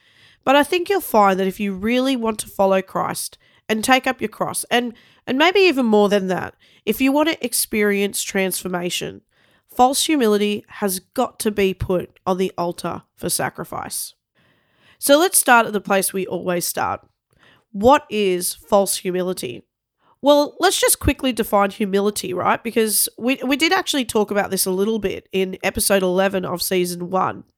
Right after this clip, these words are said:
b-, which was about pride, because there is a relationship between pride and humility. But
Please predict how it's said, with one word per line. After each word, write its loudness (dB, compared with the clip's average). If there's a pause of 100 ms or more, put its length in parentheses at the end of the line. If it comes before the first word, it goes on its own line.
(120)
b-, -8
which -2
was 0
about -4
pride, 2
because -2
there 2
is -2
a -2
relationship -4
between -6 (420)
pride 4
and -4
humility. -6 (240)
But 2